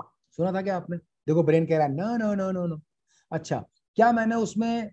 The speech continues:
needle बोला था, सुई, सुई बोला था क्या मैंने, सुई? देखो आपका brain कह रहा है, "No, no, no, no, no." अच्छा, क्या मैंने उसके अंदर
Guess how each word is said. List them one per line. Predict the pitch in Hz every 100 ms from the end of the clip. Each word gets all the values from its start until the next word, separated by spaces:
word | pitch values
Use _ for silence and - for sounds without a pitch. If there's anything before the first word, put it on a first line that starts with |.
| 151
needle | 147 208 254
बोला | 214 214
था, | 247
सुई, | - 214 233 226
सुई | - 247
बोला | 233 220 226
था | 247
क्या | 240
मैंने, | 202 185
सुई? | - 214 240 240 - _ _ _ _ 170
देखो | 196
आपका | 185 190
brain | 170 185 180
कह | 180
रहा | 170
है, |
"No, | 170 254 262
no, | 220 208
no, | 190
no, | 185 170
no." | 165 _ _ _ _
अच्छा, | 143 156
क्या | - 214 233 254
मैंने | 226 226 240
उसके | 226 - 233
अंदर | 226 220 233 233